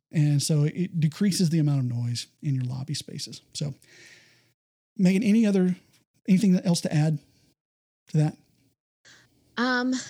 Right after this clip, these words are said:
Speaker 2: man, I just, there's so many ways to communicate vision outside of words. And I love that we are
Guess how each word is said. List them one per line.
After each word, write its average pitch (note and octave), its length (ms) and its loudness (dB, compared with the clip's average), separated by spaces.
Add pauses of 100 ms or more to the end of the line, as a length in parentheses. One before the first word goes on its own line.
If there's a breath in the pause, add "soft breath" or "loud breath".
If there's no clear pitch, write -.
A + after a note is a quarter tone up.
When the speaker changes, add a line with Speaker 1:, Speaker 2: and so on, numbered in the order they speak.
(180 loud breath)
Speaker 2:
man, C#4 280 0
I A#3 120 0
just, A#3 320 -6
there's B3+ 260 -2
so C#4 140 -4
many C#4 160 0
ways G3+ 200 -2
to G#3 100 -6
communicate F3+ 460 -6
vision F3 340 -4
outside E3+ 420 -6
of E3+ 160 -8
words. E3 420 -6
And F3 160 -8
I F3 60 -6
love F#3 280 -2
that F#3 140 -2
we F3+ 220 -4
are E3 240 -8